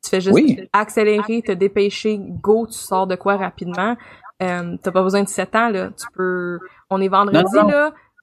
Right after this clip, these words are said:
Speaker 1: Tu veux, euh, vendre de quoi, là ? Lundi matin, ça peut être en ligne, là. Travaille jusqu'à minuit
Speaker 2: Ah,
Speaker 1: à soir,
Speaker 2: oui.
Speaker 1: travaille comme un fou en fin de semaine, puis tu vas avoir quelque chose de nouveau lundi, là. That's it, là. T'sais, oui,
Speaker 2: Dans
Speaker 1: faut
Speaker 2: certains cas,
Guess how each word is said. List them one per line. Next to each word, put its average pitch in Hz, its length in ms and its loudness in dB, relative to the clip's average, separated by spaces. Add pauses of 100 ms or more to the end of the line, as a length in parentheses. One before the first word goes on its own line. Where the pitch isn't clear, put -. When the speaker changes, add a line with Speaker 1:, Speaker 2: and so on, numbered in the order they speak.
Speaker 1:
Tu 202 60 -8
veux, 220 200 4
euh, 202 240 4
vendre 208 260 0
de 208 60 -2
quoi, 262 200 -4
là ? 277 80 -2
Lundi 226 360 0
matin, 233 360 0
ça 208 100 -4
peut 185 120 -8
être 180 120 -8
en 170 120 -6
ligne, 185 280 -8
là. 160 140 -12
Travaille 185 420 -2
jusqu'à 185 340 -10
minuit 220 300 0
Speaker 2:
Ah, 170 120 6
Speaker 1:
à 123 40 4
soir, 131 240 4
Speaker 2:
oui. 254 60 -2
Speaker 1:
travaille 190 320 -2
comme 180 180 -8
un 180 80 -4
fou - 200 -6
en 285 100 2
fin 247 160 -4
de 226 60 -4
semaine, 240 420 0 (360)
puis 180 100 -12
tu - 80 -16
vas 185 80 2
avoir 185 180 2
quelque 185 160 -8
chose 196 180 0
de 185 60 -2
nouveau 180 340 -4
lundi, 180 460 -4
là. 175 120 -10 (100)
That's 170 260 -6
it, 208 180 -2
là. 175 140 -12 (240)
T'sais, 202 160 2 (320)
oui, 254 220 6
Speaker 2:
Dans 240 100 6
Speaker 1:
faut 240 100 4
Speaker 2:
certains - 160 2
cas, - 0 -